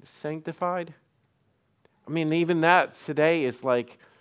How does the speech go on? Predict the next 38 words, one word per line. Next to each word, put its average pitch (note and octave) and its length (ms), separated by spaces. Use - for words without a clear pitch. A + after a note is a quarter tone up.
"I C3+ 80
wanna D3 240
blend D#3+ 380
in, D3 260
and A2+ 100
what's C3+ 240
wrong D3+ 300
with B2 160
it? G#2+ 140
And B2+ 80
everybody C#3+ 400
else D#3 280
does A2+ 280
it." A2+ 80
No, C#3 200
stop C3 600
right B2+ 180
there, A2 240
stop A#2+ 400
right B2+ 160
there. G#2+ 280
We, C3+ 180
we C3 200
live, C#3 340
we C3+ 220
live C3+ 240
differently. A#2+ 640
Doesn't C3+ 260
mean C3+ 160
that C3+ 100
we C#3 120
have C#3 140
to C#3+ 60
be C#3+ 160
weirdos, C3 720
but A#2+ 180
it B2+ 160
does. C3+ 280